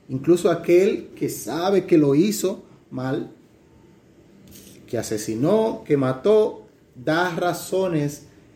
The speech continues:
por las cuales él entiende que fue legítimo en lo que hizo.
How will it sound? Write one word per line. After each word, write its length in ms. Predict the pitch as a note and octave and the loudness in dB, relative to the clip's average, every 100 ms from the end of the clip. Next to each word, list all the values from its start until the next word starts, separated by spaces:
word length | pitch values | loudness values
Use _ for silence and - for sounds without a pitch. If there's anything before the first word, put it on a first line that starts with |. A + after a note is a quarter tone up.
| _ - | _ -6
por 140 | D3+ D3+ | 2 2
las 160 | C#3+ | 2
cuales 460 | - D#3 E3+ E3 E3+ | -2 -2 2 0 2
él 100 | D#3 | 0
entiende 800 | D#3 C3+ C#3 D#3 D3+ C3 B2 B2 - - _ _ - | 0 0 0 2 4 0 -2 -8 -20 -20 _ _ -2
que 180 | D#3 | 0
fue 400 | C3+ - D3+ E3+ | 0 2 4 6
legítimo 920 | F3 F3 C3+ D3 E3+ - C#3 C3+ C3+ - _ _ _ - | 6 6 2 -2 -6 -6 -6 -4 -6 -10 _ _ _ -8
en 160 | C#3+ C#3+ | -2 4
lo 180 | C#3+ D3 | 4 4
que 160 | D3+ | 2
hizo. 340 | D3+ - - | 2 -2 -6